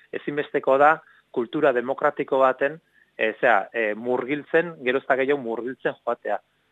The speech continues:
Ezinbestekoa da, norabide hortan, balore horik berreganatze-, gureganatzea, eh, kultura politiko berri bat, eh, zera, sortzea, parte hartzea, sortzea, erabakitze-, erabakitzeko, eh, erabakiaren inguruko eztabaida areagotzea, erabaki beharrak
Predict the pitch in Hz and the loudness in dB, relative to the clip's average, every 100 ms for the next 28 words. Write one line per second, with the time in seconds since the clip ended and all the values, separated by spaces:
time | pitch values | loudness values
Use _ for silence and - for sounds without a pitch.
0 | _ _ 117 - 143 151 160 151 147 160 | _ _ -4 -2 -4 -2 -2 2 4 4
1 | 170 135 131 143 147 147 - 160 185 - | 4 0 0 2 0 -2 0 -2 -2 -14
2 | _ _ 110 113 139 143 143 165 - 113 | _ _ 0 2 2 -2 -2 -4 -8 -8
3 | 117 135 131 120 117 123 127 143 127 110 | -4 -2 -2 -4 -10 -10 -6 -4 -4 -6
4 | - 127 113 _ _ _ _ - 123 120 | -4 -2 -4 _ _ _ _ -6 -4 -4
5 | 131 123 151 - 143 151 151 123 120 160 | -8 -4 -4 -2 -6 -2 -2 2 2 2
6 | 156 139 135 117 - 139 113 - 143 143 | 0 0 -2 -6 -2 -2 -2 -6 -8 -8
7 | _ 127 117 - _ _ - 113 - 143 | _ -2 -2 -6 _ _ -2 -2 0 -2
8 | 131 - 151 165 156 - 139 - - 120 | -2 -2 4 4 2 -6 -12 -12 -8 -6
9 | 113 127 127 165 165 - 160 - 156 165 | -4 -4 0 0 -2 -6 -12 -6 -6 -8
10 | - 127 160 165 160 160 - 165 175 _ | -6 -2 0 -2 -8 -10 -6 -4 -6 _
11 | _ _ _ - 135 123 120 117 117 - | _ _ _ -10 -6 -2 -2 -2 -4 -2
12 | 135 151 160 165 160 151 156 156 180 139 | -2 -2 -2 -2 -2 -4 -8 -2 0 0
13 | - 156 160 170 135 147 139 127 - 127 | 0 -2 0 0 2 2 0 -4 -10 -6
14 | 117 - 123 160 165 180 117 135 175 170 | -6 -4 -4 -2 -4 -8 -4 2 4 4
15 | 185 - | 0 -2